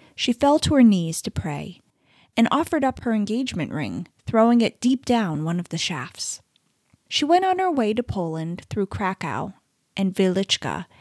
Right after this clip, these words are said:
and was taking a tour of her new kingdom. As she strolled through a village, she told the attendant to stop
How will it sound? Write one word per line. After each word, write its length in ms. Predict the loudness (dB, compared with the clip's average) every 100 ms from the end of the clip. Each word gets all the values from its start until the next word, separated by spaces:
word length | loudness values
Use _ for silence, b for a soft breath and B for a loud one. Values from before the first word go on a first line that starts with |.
| b b b
and 100 | 6
was 140 | 6 4
taking 360 | 0 -2 -2
a 60 | -2
tour 340 | 2 6 6
of 80 | 4
her 100 | 2
new 180 | 4 2
kingdom. 600 | 0 0 2 0 -6 -10 _ _ _ b b b b b
As 120 | 0
she 160 | 2 2
strolled 460 | 0 4 6 6 4
through 180 | 0
a 60 | 0
village, 560 | 0 -2 -2 -4 -8 b b b
she 200 | 0 2
told 240 | 4 4
the 140 | 4 2
attendant 500 | 4 6 6 4 0
to 100 | -4
stop 500 | 0 0 -2 _